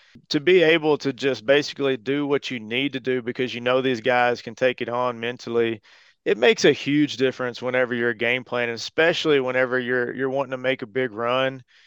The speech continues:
These moments, these experiences that they've had, because, you know, the losses are sometimes just as important as the wins, because they, they're able to tap back into those and,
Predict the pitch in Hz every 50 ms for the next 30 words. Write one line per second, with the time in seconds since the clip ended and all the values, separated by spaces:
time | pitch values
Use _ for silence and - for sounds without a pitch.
0 | _ _ _ - 131 160 170 151 147 147 143 151 160 165 165 165 165 151 - 127
1 | 135 143 143 131 139 131 123 - - - 135 139 143 147 151 151 - - 151 147
2 | 139 127 147 147 - 156 147 135 - 143 139 143 147 147 131 120 135 - - 139
3 | 131 127 151 165 160 156 160 160 165 175 180 175 - 170 156 135 143 143 135 -
4 | 147 143 - 151 139 135 131 120 110 143 139 - - 135 120 131 120 - - 127
5 | 131 127 123 127 127 117 - _ _ - - - - - - - _ - - 139
6 | 143 127 127 131 120 131 135 139 139 135 127 107 110 117 127 - - 131 123 120
7 | 113 104 123 131 131 120 104 123 139 139 147 147 147 131 123 135 135 131 - -
8 | 139 131 123 117 - - 139 139 143 139 - 143 139 131 - - 139 135 139 135
9 | 120 127 131 131 127 127 127 127 110 113 120 113 113 110 110 104